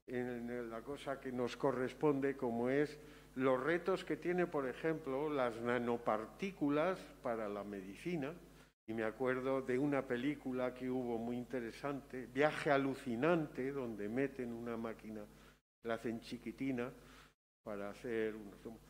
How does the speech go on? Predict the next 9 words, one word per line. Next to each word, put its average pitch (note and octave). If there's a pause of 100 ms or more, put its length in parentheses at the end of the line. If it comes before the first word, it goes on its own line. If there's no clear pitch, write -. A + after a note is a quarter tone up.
(400)
o D3
aquí A3
incluso E3+
los D3
robots C#3+
que E3
usamos E3+ (1160)
de A#2
virus, F#3+